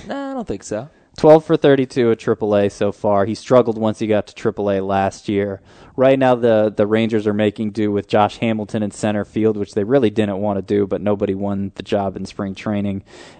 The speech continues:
Speaker 2: And then David Murphy in left. Um, I th-, I think it's possible within the next month or so they could get Martin up and move Murphy out of the lineup, which would be bad news for him, but,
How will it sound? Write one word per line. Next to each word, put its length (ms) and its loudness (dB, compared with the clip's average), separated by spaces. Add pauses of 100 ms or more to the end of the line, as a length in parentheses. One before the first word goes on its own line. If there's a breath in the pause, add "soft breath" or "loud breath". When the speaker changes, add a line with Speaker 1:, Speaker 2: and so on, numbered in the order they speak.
Speaker 2:
And 160 -2
then 100 -2
David 320 4
Murphy 400 -2
in 140 -4
left. 460 -4 (500 loud breath)
Um, 460 -4 (500)
I 140 0
th-, 120 -20 (160)
I 140 0
think 200 0
it's 80 -4
possible 500 -2
within 240 -4
the 100 -4
next 220 -6
month 240 -4
or 80 -4
so 360 0
they 160 -2
could 220 -8
get 240 -2
Martin 500 -2
up 300 -4
and 340 -8 (600 loud breath)
move 200 0
Murphy 440 2
out 120 6
of 60 -8
the 80 -4
lineup, 400 -2
which 140 -8
would 100 -2
be 100 6
bad 280 6
news 200 2
for 140 0
him, 340 0
but, 380 -2